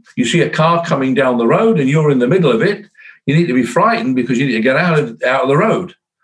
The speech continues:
That fear would inspire you to get out of the road and let the car pass. And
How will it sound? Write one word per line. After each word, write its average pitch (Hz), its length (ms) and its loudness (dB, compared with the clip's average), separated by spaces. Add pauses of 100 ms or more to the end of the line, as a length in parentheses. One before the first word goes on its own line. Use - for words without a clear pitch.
(120)
That - 180 -6
fear 156 320 0
would 127 280 0 (240)
inspire 143 600 -2
you 135 180 0
to 117 280 -2 (160)
get 135 140 2
out 151 180 -2
of 127 80 -6
the 127 100 0
road 139 200 2
and 127 100 0
let 127 140 0
the 123 80 -6
car - 400 -2
pass. 175 340 -4
And 120 160 -4